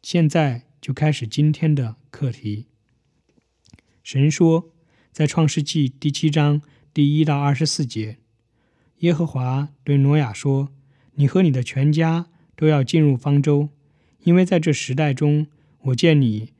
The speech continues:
在我面前是义人。凡洁净的畜类，你要带七公七母；不洁净的畜类，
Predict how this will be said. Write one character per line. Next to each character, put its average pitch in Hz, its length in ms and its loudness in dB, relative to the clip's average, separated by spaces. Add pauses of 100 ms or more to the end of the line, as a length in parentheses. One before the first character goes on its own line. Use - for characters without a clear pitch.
(300)
在 156 160 -2
我 127 80 0
面 135 220 2
前 127 260 -2
是 151 180 -6
义 160 180 0
人。 120 340 -2 (920)
凡 151 340 2
洁 151 160 0
净 175 240 2
的 143 80 2
畜 156 240 -2
类， 127 320 0 (460)
你 139 100 0
要 135 160 2
带 143 320 0
七 165 300 -2
公 165 260 2
七 - 220 -2
母； 120 260 0 (340)
不 190 140 0
洁 151 160 0
净 143 220 2
的 131 60 0
畜 147 220 -2
类， 123 280 -2